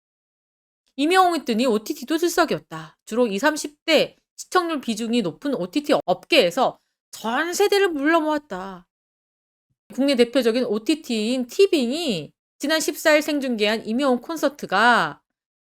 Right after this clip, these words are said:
역대 티빙 라이브 생중계 중 가장 높은 유료 가입자를 기록했다. 동시간 전체 라이브 채널 중에서 실시간 점유율은 무려 구십육 퍼센트다. 이렇게 이야기를 하고 있죠. 자, 이렇게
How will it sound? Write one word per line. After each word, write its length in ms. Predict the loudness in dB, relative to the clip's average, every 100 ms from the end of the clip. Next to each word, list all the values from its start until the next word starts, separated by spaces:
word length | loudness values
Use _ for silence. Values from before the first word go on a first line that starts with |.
| _ _
역대 460 | 2 2 2 0 0
티빙 300 | 0 -2 2
라이브 320 | 4 4 2
생중계 480 | -4 -4 -4 -4 -4
중 160 | -6 -10
가장 420 | -10 -2 -2 -2
높은 300 | -6 -4 -4
유료 180 | -2 -2
가입자를 480 | -2 -4 -8 -8 -4
기록했다. 760 | -4 -4 -6 -14 _ -20 -20 _ _ _ 0
동시간 420 | 0 4 2 4
전체 340 | 2 2 4
라이브 380 | 6 6 4 0
채널 280 | -2 -2 -2
중에서 400 | -4 -4 -2 -2
실시간 640 | 2 0 0 0 4 4
점유율은 640 | 2 -4 0 0 0 -4
무려 280 | -2 0 0
구십육 380 | -2 -4 -4 -6
퍼센트다. 640 | -10 -10 -10 -8 -8 -8 -8
이렇게 540 | -8 -8 -6 -6 -6 _ _ _ _ _ _ _
이야기를 340 | 0 0 2 0
하고 160 | 0 -2
있죠. 600 | -4 -6 -4 -4 -4 -8 _ _ _ _
자, 340 | -8 -6 -6 -2
이렇게 520 | -2 2 2 2